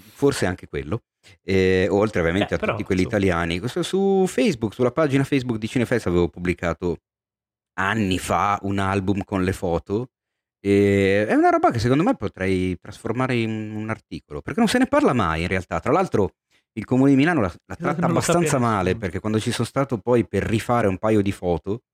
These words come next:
Speaker 1: eh, c'erano i tavolini del bar, eh, dove c'è il bar questo, sotto i portici che portano da Corso Europa a Corso Vittorio Emanuele, quindi siamo proprio nel centro pieno di Milano, dietro il Duomo,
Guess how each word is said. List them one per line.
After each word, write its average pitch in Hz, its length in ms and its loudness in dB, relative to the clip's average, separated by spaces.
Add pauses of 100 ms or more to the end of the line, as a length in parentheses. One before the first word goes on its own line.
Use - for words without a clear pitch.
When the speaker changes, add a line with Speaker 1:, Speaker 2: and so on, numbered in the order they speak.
(520)
Speaker 1:
eh, 90 380 2
c'erano 110 300 0
i 101 60 2
tavolini 117 540 2
del 113 160 0
bar, 104 600 -2 (160)
eh, 78 220 -6
dove 80 180 -4
c'è - 140 -4
il 82 60 -2
bar 87 200 -4
questo, - 260 -20
sotto - 240 -16
i 73 60 -16
portici 87 540 -4
che - 100 -14
portano 78 420 -6
da 71 180 -4
Corso - 260 -10
Europa 87 440 0
a 80 340 -2 (160)
Corso 87 240 -6
Vittorio 85 260 -2
Emanuele, 82 460 0
quindi 82 200 -10
siamo 78 220 -4
proprio 82 320 -8 (300)
nel 85 160 -6
centro 104 460 -2
pieno 104 440 2
di 92 100 0
Milano, 95 440 0
dietro 92 380 -2
il 85 80 -2
Duomo, 85 420 -2